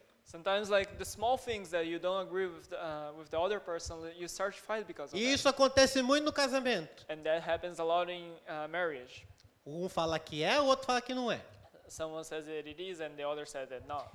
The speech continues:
Speaker 2: E parte do, da discórdia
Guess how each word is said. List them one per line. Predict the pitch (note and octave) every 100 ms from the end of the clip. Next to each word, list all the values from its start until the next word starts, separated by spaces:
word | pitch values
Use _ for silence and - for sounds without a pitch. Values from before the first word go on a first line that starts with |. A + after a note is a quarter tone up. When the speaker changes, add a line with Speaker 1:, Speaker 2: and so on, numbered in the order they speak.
| - _ _
Speaker 2:
E | F#3+ A3+ B3+ B3+ - _ _ _ _ -
parte | A3+ D#4+ E4 C4+
do, | G#3+ B3
da | A3+
discórdia | A3 G#3+ - A3+ D4 C#4+ A3